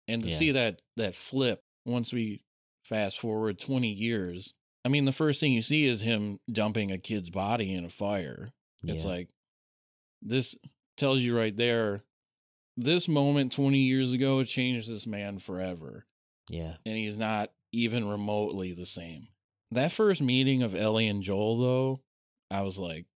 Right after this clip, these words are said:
Speaker 1: "Ooh." <laughs> They
Speaker 2: Yeah.
Speaker 1: did it on purpose, too, 'cause it's like,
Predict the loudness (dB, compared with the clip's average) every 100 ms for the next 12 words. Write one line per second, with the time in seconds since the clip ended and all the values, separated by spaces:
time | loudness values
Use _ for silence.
0 | _ _ _ _ _ -18 -12 -10 -8 -8
1 | -8 -8 -6 -6 -6 -6 -8 -8 -10 -10
2 | -10 -8 -8 -12 -16 -16 -6 -6 -6 -12
3 | -14 _ _ _ _ _ _ _ _ _
4 | _ _ 0 2 4 4 4 4 2 4
5 | 4 4 0 0 2 2 0 -2 -2 0
6 | 0 -2